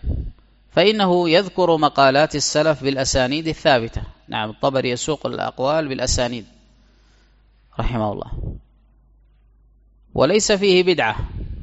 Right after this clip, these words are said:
ولا ينقل عن المتهمين كمقاتل ابن بكير والكلبي".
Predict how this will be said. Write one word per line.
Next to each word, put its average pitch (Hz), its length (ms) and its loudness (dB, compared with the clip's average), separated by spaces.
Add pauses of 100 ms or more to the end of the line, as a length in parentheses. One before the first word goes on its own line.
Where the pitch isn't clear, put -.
(480)
ولا 196 260 4
ينقل 180 560 2
عن 160 180 0
المتهمين 156 960 0
كمقاتل 143 880 0
ابن 127 260 -4
بكير 139 580 2
والكلبي". 123 600 -2